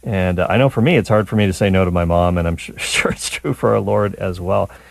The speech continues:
James says that the prayer of a righteous person is powerful and effective.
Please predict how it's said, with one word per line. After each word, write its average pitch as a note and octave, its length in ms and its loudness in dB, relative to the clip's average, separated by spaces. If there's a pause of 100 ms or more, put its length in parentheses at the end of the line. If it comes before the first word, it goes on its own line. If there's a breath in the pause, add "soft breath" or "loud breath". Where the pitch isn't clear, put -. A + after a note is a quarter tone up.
(340 loud breath)
James B2 400 4
says G#2+ 200 2
that F#2+ 60 -2
the F#2 80 -8
prayer C3+ 280 -2
of A2+ 80 -2
a F2+ 60 -2
righteous G#2 360 -2
person F#2 380 -4
is E2 80 -8
powerful - 540 0
and F#2 80 0
effective. E2+ 480 -8